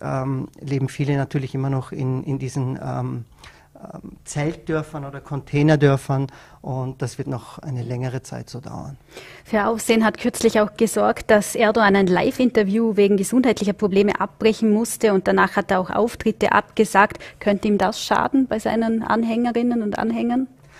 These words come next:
Speaker 1: Ähm, ich glaube nicht, denn die Öffentlichkeitsarbeit der A K P und ihren nahestehenden Me-, Medien, Mediengruppen, die haben das wirklich sehr gut kompensiert. Die haben das sofort, ähm, das in Angriff genommen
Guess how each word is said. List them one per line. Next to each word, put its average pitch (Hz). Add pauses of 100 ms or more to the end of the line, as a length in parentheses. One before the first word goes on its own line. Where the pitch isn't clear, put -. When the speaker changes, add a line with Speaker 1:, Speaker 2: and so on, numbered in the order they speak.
(600)
Speaker 1:
Ähm, 160 (840)
ich 175
glaube 175
nicht, 180
denn 165
die 160 (380)
Öffentlichkeitsarbeit 165
der -
A 147
K -
P 165
und 160
ihren 147
nahestehenden 147
Me-, 143
Medien, 151 (200)
Mediengruppen, 151
die 143
haben 151
das 156
wirklich 151
sehr 151
gut 151
kompensiert. 147 (380)
Die 139
haben 151
das 151
sofort, -
ähm, 147 (240)
das 156
in 147
Angriff 147
genommen 147